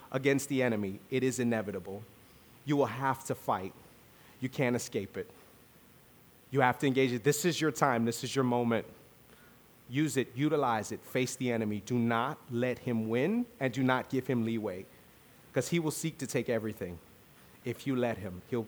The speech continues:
he'll come bits and pieces, but then he'll look to take you whole.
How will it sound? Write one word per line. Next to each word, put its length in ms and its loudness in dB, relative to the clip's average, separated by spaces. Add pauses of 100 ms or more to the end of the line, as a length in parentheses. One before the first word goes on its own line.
(220)
he'll 140 -2
come 300 0 (160)
bits 240 2
and 120 2
pieces, 460 0
but 160 -2
then 100 4
he'll 140 4
look 200 2
to 60 -12
take 280 -2
you 100 -2
whole. 180 -2